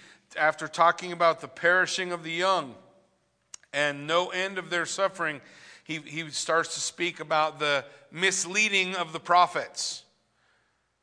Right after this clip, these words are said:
The misleading of the prophets who, who want to try to say something that's going to bring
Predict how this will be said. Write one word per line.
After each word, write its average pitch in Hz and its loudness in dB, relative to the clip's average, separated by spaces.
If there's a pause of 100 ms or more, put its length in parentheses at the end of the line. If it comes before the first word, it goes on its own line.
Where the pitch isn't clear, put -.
(140)
The 127 -12
misleading 180 -2
of 202 -2
the 185 -6
prophets 180 -2
who, 160 -10
who 170 -10
want 190 -4
to 202 -12
try 208 0
to 190 -6
say 185 -6
something 185 -6
that's 160 -8
going 170 -4
to 160 -8
bring 165 0